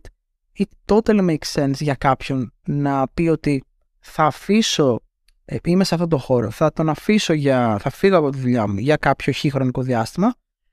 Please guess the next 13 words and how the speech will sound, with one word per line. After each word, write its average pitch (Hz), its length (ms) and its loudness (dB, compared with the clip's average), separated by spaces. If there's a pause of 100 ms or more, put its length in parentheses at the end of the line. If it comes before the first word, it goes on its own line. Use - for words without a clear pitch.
(180)
για 175 180 0
να 185 120 2
δοκιμάσω 208 680 0
το 226 280 0
X. - 440 -4 (720)
Ε, 160 720 -4 (280)
και 190 180 2 (140)
υπάρχουν, 233 640 0 (100)
και 190 160 0
η 175 120 -2
δουλειά 175 280 4
των 233 240 0
V 170 60 -2